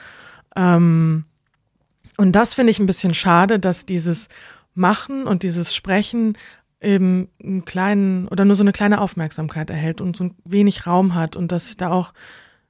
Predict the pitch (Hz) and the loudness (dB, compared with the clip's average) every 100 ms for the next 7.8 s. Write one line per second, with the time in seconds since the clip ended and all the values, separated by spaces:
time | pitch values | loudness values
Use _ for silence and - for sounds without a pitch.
0 | _ 208 - 208 196 - 185 - 196 190 | _ -4 -2 0 -2 0 -6 0 2 4
1 | 196 226 247 - 180 180 214 175 175 170 | 6 6 4 0 0 0 0 0 0 -2
2 | - 180 175 180 175 175 175 - 190 - | -2 0 0 0 0 0 -2 -4 -6 -2
3 | - 190 - 196 185 175 - _ _ _ | 0 2 0 0 0 0 -8 _ _ _
4 | - _ 285 302 226 196 - 202 190 180 | -20 _ 0 2 4 2 4 2 4 2
5 | 208 190 208 - 185 - 190 196 240 185 | 0 0 0 0 -2 -2 0 2 2 2
6 | - 185 170 165 175 160 - 160 - 170 | -4 -6 -6 -4 -6 -6 -6 -8 -8 -10
7 | - 156 160 175 165 180 175 175 | -8 -6 -4 -4 -2 0 2 0